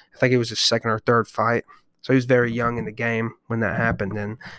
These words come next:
ever since then, it's been skyrockets for him. He's on a, after this win, he's on a thirteen fight win streak. So, um, Gilbert Burns, former lightweight, uh, lost,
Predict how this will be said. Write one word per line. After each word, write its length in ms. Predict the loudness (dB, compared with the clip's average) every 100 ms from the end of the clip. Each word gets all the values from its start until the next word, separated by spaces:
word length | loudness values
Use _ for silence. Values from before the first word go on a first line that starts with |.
| -4
ever 200 | 0 0
since 260 | 2 0 0
then, 240 | 0 0
it's 160 | 0 -2
been 280 | -2 -2 -6 -14 -20 -20 _ _ _ _ _ _ _ -20 -20 _ _
skyrockets 760 | -6 -2 0 0 2 0 0 -2
for 160 | -2
him. 240 | 0 0 0
He's 160 | 0
on 160 | 2 2
a, 220 | 0 -2 0
after 240 | 0 0
this 200 | -4 -4
win, 340 | 0 2 2 0
he's 180 | -2 -2
on 160 | 0
a 100 | -2
thirteen 460 | -2 0 0 0 -2
fight 260 | 0 -2 -2
win 180 | -2
streak. 320 | -2 -6 -10 -14 -20 -20 -18 -20 -20 _ -12
So, 340 | -2 0 0
um, 380 | 0 -2 -6 _ _ _ 0
Gilbert 280 | 4 4 4
Burns, 460 | 4 4 2 -2 -10 _ _ _ 0
former 360 | 4 4 4
lightweight, 600 | 4 2 2 -2 -4 -4 -8 _ _ _ _ -12 -6
uh, 180 | -6 -2
lost, 380 | 2 2 0